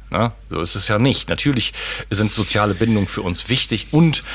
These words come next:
äh, Nahrungsaufnahme war ja natürlich über Millionen von Jahren schon immer was Gemeinsames und was, äh, was, was Bindendes, ne?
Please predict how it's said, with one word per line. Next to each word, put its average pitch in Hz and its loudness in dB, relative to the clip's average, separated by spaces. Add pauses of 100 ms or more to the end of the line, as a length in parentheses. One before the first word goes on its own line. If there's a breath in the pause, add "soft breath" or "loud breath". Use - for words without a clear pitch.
(340 loud breath)
äh, 98 2
Nahrungsaufnahme 95 2
war 92 4
ja 95 2
natürlich 92 -2
über 95 -2
Millionen 98 2
von 95 -4
Jahren 95 0
schon - -10
immer 113 2
was 95 -2
Gemeinsames 98 0
und 87 -6
was, - -2
äh, 95 -6
was, 80 -2
was - -4
Bindendes, 110 -4
ne? 117 -6